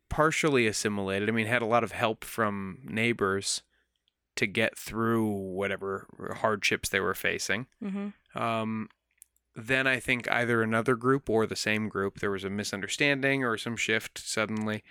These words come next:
Speaker 1: Um, I think, yeah, either they, I, I kind, I want that stone to be real.
Speaker 2: Me too.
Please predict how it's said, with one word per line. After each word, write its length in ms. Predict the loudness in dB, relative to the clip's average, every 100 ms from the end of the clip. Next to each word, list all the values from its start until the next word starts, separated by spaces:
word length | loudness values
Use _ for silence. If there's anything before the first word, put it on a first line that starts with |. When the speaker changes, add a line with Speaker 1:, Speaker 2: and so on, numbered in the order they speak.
| -20 -20 -4
Speaker 1:
Um, 440 | 0 2 0 -4 -12 _ _ _ _ _ _ _ _ _ _ _ _ _ _ -2
I 140 | -2
think, 260 | 0 -4 0
yeah, 220 | 2 4
either 260 | 2 2 2
they, 200 | 2 4
I, 140 | 2 0 -4 -10 -14 -16 _ _ -20 -6
I 160 | 0 0
kind, 300 | 2 2 4
I 100 | 2
want 280 | 4 4 2
that 220 | 2 0 -2
stone 380 | 0 0 0
to 80 | -2
be 160 | -2 -4
real. 420 | -2 -4 -4 -8 -16 _ _ _ -2
Speaker 2:
Me 160 | 0
too. 320 | 0 2 4